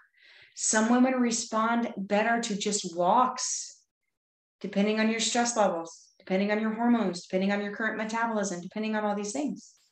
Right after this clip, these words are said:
It doesn't have to be hardcore crazy. But if you're walking around tired all the time, you need to start moving your body more. Why? Because that's how you're gonna generate energy.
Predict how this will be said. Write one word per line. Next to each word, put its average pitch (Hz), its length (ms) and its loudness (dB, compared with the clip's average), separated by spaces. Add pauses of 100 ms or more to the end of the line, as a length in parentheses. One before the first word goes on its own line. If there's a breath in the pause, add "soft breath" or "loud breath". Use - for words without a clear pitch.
(480)
It - 60 -8
doesn't 247 200 2
have 247 120 2
to - 60 -10
be 226 100 -2
hardcore 214 340 -2
crazy. 214 460 -4 (520 soft breath)
But 220 120 0
if 233 60 0
you're 233 120 2
walking 214 300 6
around 233 240 2
tired 202 340 2
all 226 160 -6
the 233 60 -6
time, 233 300 -2
you 220 220 -2
need 220 260 0
to 247 100 -6
start - 260 -2
moving 196 220 0
your 190 120 0
body 180 220 0
more. 170 340 -4
Why? 170 260 0
Because 202 260 -4
that's 190 260 -2
how 214 80 -6
you're 220 160 -2
gonna 202 180 0
generate 180 380 -2
energy. 160 480 -8